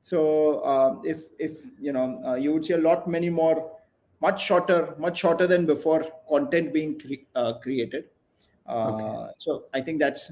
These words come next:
Speaker 1: the immediate thing which is lined up. And third, I think a very interesting space, which I don't think any brand or influencer have successfully done in India, and I would like to be corrected if I'm wrong,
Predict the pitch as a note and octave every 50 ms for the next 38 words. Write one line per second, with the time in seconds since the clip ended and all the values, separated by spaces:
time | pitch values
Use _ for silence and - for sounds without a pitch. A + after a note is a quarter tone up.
0 | D#3 D#3 D#3 D#3 D3+ - - D3+ D#3 D3+ C#3+ C3+ D3+ D3+ D3+ - D3 C3+ C3+ C3
1 | B2+ C3 C3+ B2+ - A2 G#2+ G#2+ A2 D2+ - - _ _ _ _ _ _ _ _
2 | - C3+ D3+ E3+ F3 F3+ - - - _ - E3+ F#3+ G#3 G3 D#3+ - - - -
3 | D3 C#3 F#3 F#3 F#3 F3 F3 D#3 D#3 E3 G3+ - A3+ - - E3 E3 E3 D#3+ -
4 | G3 F#3+ F#3+ - - G#3+ G#3 G3+ - - - F#3 F#3+ F3+ F#3 F#3+ F#3 F#3 G3 D#3+
5 | E3 F3+ F#3+ G3 G#3 G3+ G3+ D#3+ D#3+ E3 F#3 G3 G3 G3 F#3+ G3 - _ _ _
6 | _ _ - D#3 D#3+ D#3 E3 F3+ F3+ F3 E3 - - - - D#3 D#3+ E3 E3+ -
7 | - D#3+ D3+ D3 - - D#3 D#3 D3+ D3+ - E3 D#3+ D#3+ D#3 D#3 D#3 - D3 B2+
8 | - - C#3 C3+ - - D3+ D3+ D3 A#2+ B2+ B2 B2 A#2+ B2 C3+ C3 B2+ B2 C3
9 | D3+ C3 A2 A#2+ - - _ _ _ _ _ - - A#2 A#2+ B2 B2 B2 B2+ B2+
10 | B2+ B2 - E3 E3 D#3 D#3 D3+ C#3 C#3 C#3 - D3+ C#3+ C3+ - C3+ C3 C3 D3+
11 | E3+ F3 C#3+ - -